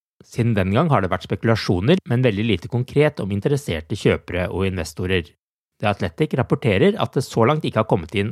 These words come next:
et eneste konkret bud. Denne sesongen er Sepp van den Berg lånt ut til Schalke null fire.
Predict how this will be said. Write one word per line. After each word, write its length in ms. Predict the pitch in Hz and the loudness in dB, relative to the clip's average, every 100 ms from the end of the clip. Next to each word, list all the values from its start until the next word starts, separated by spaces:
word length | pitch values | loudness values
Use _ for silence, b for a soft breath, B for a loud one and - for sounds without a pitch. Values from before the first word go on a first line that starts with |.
| - | -6
et 120 | 139 | -4
eneste 460 | 135 95 73 - - | -4 -4 -6 -6 -4
konkret 440 | 127 - 82 - - | -2 -2 -6 -8 -12
bud. 320 | 85 76 - - _ _ _ _ _ _ _ _ _ _ _ 123 | -12 -12 -18 -20 _ _ _ _ _ _ _ _ _ _ _ 0
Denne 220 | 110 90 | 0 0
sesongen 420 | 107 98 110 151 | -2 0 0 0
er 80 | 92 | -4
Sepp 200 | - - | -6 -6
van 160 | 92 98 | -4 0
den 120 | 107 | 2
Berg 260 | 120 180 135 | 4 2 2
lånt 240 | 123 - | 0 0
ut 80 | 92 | -4
til 100 | 104 | -4
Schalke 400 | 101 92 85 - 104 | -2 -4 -4 -2 -2
null 280 | 87 80 | -2 -4
fire. 320 | - 82 82 | -8 -10 -12